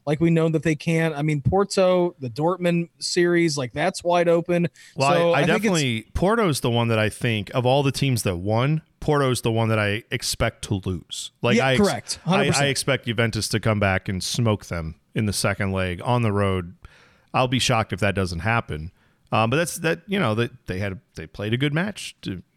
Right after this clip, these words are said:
Speaker 2: get to two one, but ultimately I, I think the talent's too good. Dortmund, I feel like, is in a similar boat that they won their match, but I, I don't think Sevilla is gonna have as much for them. And that one, you know, at least that's something where,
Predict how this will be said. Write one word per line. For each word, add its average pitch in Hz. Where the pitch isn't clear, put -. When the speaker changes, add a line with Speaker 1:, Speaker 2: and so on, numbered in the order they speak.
Speaker 2:
get 107
to -
two 135
one, 185
but 90
ultimately 131
I, 117
I -
think 113
the 98
talent's 107
too 101
good. 95
Dortmund, 214
I 156
feel 143
like, 131
is 117
in 117
a 107
similar 160
boat 175
that 120
they 143
won 156
their 135
match, 95
but 127
I, 123
I 131
don't 147
think 135
Sevilla 110
is 101
gonna 107
have 98
as 117
much 117
for 113
them. 92
And 131
that 151
one, 127
you 117
know, 110
at 104
least -
that's 113
something 98
where, 90